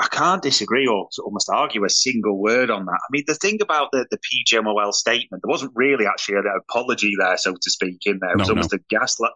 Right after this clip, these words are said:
Speaker 1: gaslighting element, so to speak, for us. And the other thing that, that kind of staggers me and, and I don't know him personally, I've no idea, but he clearly seems to get some sort of leak or insight. I'm sure you've seen it, Jim. Dale Johnson tweets a lot, doesn't he, with the,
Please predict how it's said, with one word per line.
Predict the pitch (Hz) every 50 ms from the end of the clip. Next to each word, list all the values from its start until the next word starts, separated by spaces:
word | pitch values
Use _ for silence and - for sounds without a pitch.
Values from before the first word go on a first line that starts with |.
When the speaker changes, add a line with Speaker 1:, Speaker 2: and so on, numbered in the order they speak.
| _ -
Speaker 1:
gaslighting | - 113 117 - - 120 110 104 101 107 113 117
element, | 120 117 127 120 120 110 107 -
so | - 107 107
to | 101 - -
speak, | - - - 104 98 113 _ _
for | - 98 98 95 90 92
us. | 92 92 - -
And | 139 135 135 135 - - - - - - - - - - _ -
the | 175 208
other | 214 247
thing | 240 247 220 208 - 143
that, | 127 107 - -
that | 117 117 - _ _ -
kind | - 135 139 131
of | 113
staggers | - - 160 151 156 151 147 135 -
me | - 92 87 87 - _ _ _ _ _ _ _ _ - - _ _ -
and, | 151 143 135
and | 151 143 135
I | 131 135 127
don't | 131 165 160 160 156
know | 147 131
him | 120 110
personally, | - 110 110 104 - 104 98 92
I've | 104
no | 107 104 104
idea, | 101 101 101 101 104 98 95 90
but | - 98 101
he | 113 -
clearly | - 170 180 185 175 156 139
seems | - - 135 113 -
to | - 107
get | 98 135 135 - -
some | - - 107 101
sort | - - 98 92
of | 104 - 113
leak | 117 127 - - - 107
or | 107 110 107 110
insight. | 113 110 - - 95 92 92
I'm | 87 -
sure | - - 151 135 131
you've | 120 123 113
seen | - - 110 107 98
it, | 92 87 - _ _ _ _
Jim. | - 104 92 90 85 - - - - - - _ _ -
Dale | 156 156 156 151
Johnson | 139 151 151 151 151 143 - 123 117
tweets | 98 - - 139 135 135 -
a | 113
lot, | 107 104 110 - -
doesn't | 120 110 110 110
he, | 107 98
with | 95 98 -
the, | 107 104 101 98 104